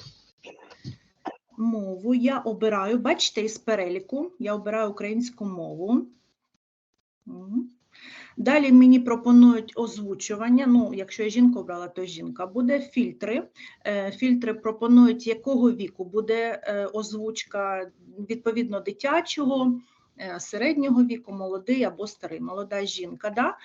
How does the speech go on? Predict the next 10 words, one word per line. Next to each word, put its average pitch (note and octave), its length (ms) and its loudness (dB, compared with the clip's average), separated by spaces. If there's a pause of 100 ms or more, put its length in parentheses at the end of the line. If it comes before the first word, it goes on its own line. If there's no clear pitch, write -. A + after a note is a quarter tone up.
(340)
Е, G#3 160 0
функції, B3 560 4
ну, A#3+ 220 8
тут B3 180 -2
з - 60 -12
функціями A3 480 2
трошки G#3+ 500 -6
не A3 80 -2
розібралася. G3+ 1040 0
Стиль, - 520 -4